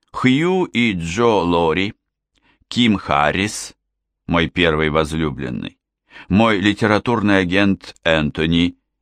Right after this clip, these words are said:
и театральный Кристиан, моя сестра и Ладжо. Все они что-то не договаривают. Однако мне уютно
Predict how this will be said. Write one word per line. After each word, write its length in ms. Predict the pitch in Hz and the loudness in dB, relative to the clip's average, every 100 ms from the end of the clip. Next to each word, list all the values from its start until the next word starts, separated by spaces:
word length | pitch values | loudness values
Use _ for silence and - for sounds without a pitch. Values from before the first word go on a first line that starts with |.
| - | -4
и 120 | 110 | -4
театральный 800 | - 92 85 87 92 92 90 90 | 0 0 0 0 2 2 2 2
Кристиан, 800 | - 87 73 - 85 87 98 104 _ _ _ _ - | 0 -4 -4 -6 -4 -2 -2 -6 _ _ _ _ -8
моя 360 | 101 113 120 120 | -2 0 2 -2
сестра 800 | - 101 - - 95 117 127 - - | 0 -2 -2 -4 0 2 2 -2 -6
и 260 | 82 85 - - | -2 -2 -4 -6
Ладжо. 840 | 87 90 80 62 65 69 50 - _ _ _ _ - | -2 0 0 -2 -8 -6 -4 -6 _ _ _ _ -20
Все 280 | - 160 190 | -12 -4 -2
они 180 | 170 135 | 0 -2
что-то 380 | - 131 123 101 | -2 -4 0 2
не 140 | 101 | 2
договаривают. 880 | 87 82 67 50 50 50 50 50 _ _ _ _ _ - | 0 -2 -2 -2 -4 -4 -10 -12 _ _ _ _ _ -2
Однако 500 | 92 - 233 233 165 | -2 0 -2 -2 -2
мне 240 | 151 156 | 0 0
уютно 640 | 143 143 170 131 107 98 | 0 0 -2 -2 0 0